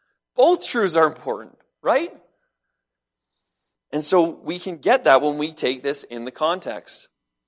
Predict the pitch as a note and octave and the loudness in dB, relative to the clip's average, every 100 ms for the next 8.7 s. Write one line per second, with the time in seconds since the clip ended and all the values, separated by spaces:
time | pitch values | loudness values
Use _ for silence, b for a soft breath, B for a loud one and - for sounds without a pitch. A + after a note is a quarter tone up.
0 | _ - F4+ - - E3 - G2+ - _ | _ -4 -2 -2 -4 -6 -6 -10 -14 _
1 | _ _ _ _ _ _ - A#2+ A#2+ B2 | _ _ _ _ _ _ -16 -2 -2 -2
2 | A2+ A2+ G2 - _ _ _ _ _ _ | -10 -14 -16 -18 _ _ _ _ _ _
3 | _ _ _ _ _ A#2+ C#3+ D#3 B2+ A#2 | _ _ _ _ _ -6 -4 -4 -8 -10
4 | A#2+ A2 - A2+ - F#2 D2+ _ _ _ | -14 -20 -14 -14 -14 -20 -20 _ _ _
5 | _ _ _ _ _ _ _ _ B2 C3+ | _ _ _ _ _ _ _ _ -6 -4
6 | G3+ G#3+ G3 E3+ C#3+ A2 A#2 F3+ F3 D#3+ | -4 -6 -4 -4 -4 -4 -2 -2 -2 -10
7 | - F3 D3 A#2+ A2+ A#2 - - A#2+ C#3 | -8 -8 -8 -8 -12 -12 -12 -8 -6 -6
8 | C#3+ C3 B2+ - A2 F#2+ - | -10 -12 -14 -12 -14 -12 -18